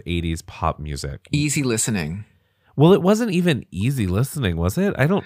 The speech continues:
Speaker 1: I don't
Speaker 2: I don't know if, I don't know if the Aretha stuff, like, I'm thinking, <laughs> I guess, no, it's not. I was like, "Who's Zoom and Who? Is that easy listening?"
Speaker 1: No, I think it was still
Speaker 2: But
Speaker 1: po-, 'cause that was, but, but I guess even then, I didn't really like it at the time because I was too close to that. Like, I didn't have any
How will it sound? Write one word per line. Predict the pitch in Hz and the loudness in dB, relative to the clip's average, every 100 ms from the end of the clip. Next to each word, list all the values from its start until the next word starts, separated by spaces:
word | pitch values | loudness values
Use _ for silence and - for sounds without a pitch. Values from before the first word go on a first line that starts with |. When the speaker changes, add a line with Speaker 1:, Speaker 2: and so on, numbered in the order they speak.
| - | -2
Speaker 1:
I | 127 | 0
don't | 156 | 2
Speaker 2:
I | 190 | 2
don't | 240 | 2
know | 202 | 0
if, | - | 0
I | 147 | 0
don't | 185 | 2
know | 180 | 0
if | 151 | 0
the | - | 0
Aretha | 190 120 123 123 127 | 0 0 -2 -2 -2
stuff, | - 131 - | 0 -2 0
like, | 120 | -4
I'm | - 131 | -2 -4
thinking, | 139 131 123 113 - - | -2 -2 -2 -4 -6 -10
<laughs> | - - | -20 -6
I | 175 | -4
guess, | 233 240 - | -2 -4 -4
no, | 151 127 | -2 -2
it's | 127 82 - - - | -4 -6 -10 -8 -6
not. | 104 - - | -6 -8 -4
I | 147 | -2
was | 139 147 | 0 0
like, | 147 - - | -2 -6 -6
"Who's | 233 196 | -2 0
Zoom | 190 196 | 0 0
and | 185 | 0
Who? | 180 190 | 0 0
Is | 147 | 0
that | 135 139 | -2 -2
easy | 156 156 156 | -4 -2 -2
listening?" | 156 - 156 156 165 170 | -2 -2 -4 -4 -4 -2
Speaker 1:
No, | 233 370 370 | 2 4 4
I | |
think | 330 302 | 2 0
it | 277 | 0
was | 247 233 | 0 0
still | - 269 | 2 2
Speaker 2:
But | - | 0
Speaker 1:
po-, | - | 0
'cause | 214 208 | 2 2
that | 214 | 2
was, | 220 202 | 2 0
but, | 180 220 | 0 0
but | 185 196 | 4 4
I | |
guess | 202 240 - | 4 2 0
even | 202 185 | 0 2
then, | 180 202 | 2 2
I | 127 | 2
didn't | 135 208 214 | 0 0 0
really | 165 143 117 | 0 0 0
like | 101 117 - | 2 0 0
it | 85 - | -4 -4
at | 101 - | -6 -6
the | |
time | 85 - 151 101 82 | -10 -8 -4 -4 -4
because | 90 98 | -4 -4
I | 87 | -4
was | 87 | -6
too | - | -8
close | 165 - 127 110 - | -12 -4 0 0 -2
to | - | -4
that. | 95 90 87 - _ _ _ _ _ _ _ - | 0 2 0 -4 _ _ _ _ _ _ _ -2
Like, | 120 | 2
I | 139 | 4
didn't | 131 147 | 4 4
have | 160 135 | 4 2
any | 123 104 | 0 -4